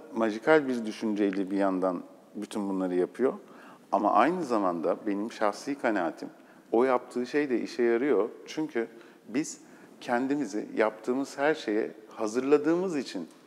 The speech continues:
o şeyi yapabiliyoruz. Yani zihnimizi önden hazırladığımız için.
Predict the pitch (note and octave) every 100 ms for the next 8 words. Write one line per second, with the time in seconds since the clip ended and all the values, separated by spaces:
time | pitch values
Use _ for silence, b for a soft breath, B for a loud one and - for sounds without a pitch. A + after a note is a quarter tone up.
0 | - A#2 A2+ G#2 G2 F#2 F2+ E2+ D#2+ D2
1 | - - - - G#2+ G#2+ G#2+ G#2+ B B
2 | D2 C2+ - G#2+ A#2 B2 B2 A#2+ D#3 C3
3 | C3+ C#3 B2+ A#2+ A#2 B2 A#2 B2 A2+ F2
4 | -